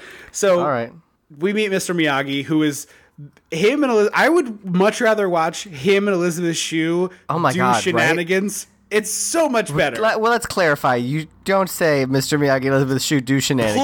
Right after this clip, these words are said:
Speaker 1: Pull shenanigans. Like, do, like, have hijinks together,
Speaker 2: Thank
Speaker 1: not, not sex
Speaker 2: <laughs>
Speaker 1: stuff.
Speaker 2: I
Speaker 1: She's
Speaker 2: was
Speaker 1: a
Speaker 2: like, "Please
Speaker 1: child.
Speaker 2: clarify."
Speaker 1: She
Speaker 2: She's
Speaker 1: is a
Speaker 2: twenty-one.
Speaker 1: child. He's, like, a hundred and fifty.
Speaker 2: Um, actually,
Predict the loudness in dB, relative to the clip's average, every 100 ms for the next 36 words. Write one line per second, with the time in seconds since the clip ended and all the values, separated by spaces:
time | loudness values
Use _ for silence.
0 | 0 0 -2 -2 0 0 -2 -4 -8 -12
1 | -12 -14 -18 _ _ _ _ 0 0 0
2 | -14 -12 -4 2 2 2 0 0 0 0
3 | 2 2 0 -2 -6 -4 0 0 0 0
4 | 2 2 0 -6 -8 -2 -2 -2 0 2
5 | 2 -2 -8 -8 -16 -20 _ -2 2 2
6 | 2 0 0 2 2 2 -2 -10 -10 -8
7 | -4 -4 -2 -2 -2 -8 -20 -16 -4 0
8 | 0 2 0 2 2 4 2 0 -4 -2
9 | -2 -2 -4 -2 0 -2 -4 -6 -6 -8
10 | -12 -12 _ _ _ _ _ _ 0 2
11 | 2 0 -6 _ _ -2 0 0 -2 -2